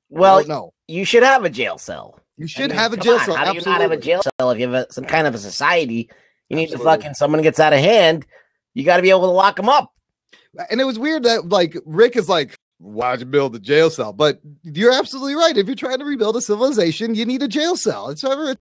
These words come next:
Speaker 2: the game.
Speaker 1: Yeah, and put a toilet in this.
Speaker 2: <laughs>
Speaker 1: Not like you do in the other comic book shows.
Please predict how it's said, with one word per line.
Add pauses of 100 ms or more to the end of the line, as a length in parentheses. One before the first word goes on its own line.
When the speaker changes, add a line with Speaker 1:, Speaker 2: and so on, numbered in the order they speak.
(100)
Speaker 2:
the
game.
Speaker 1:
Yeah, (100)
and
put
a
toilet
in
this. (240)
Speaker 2:
<laughs>
Speaker 1:
Not
like
you
do
in
the
other
comic
book
shows.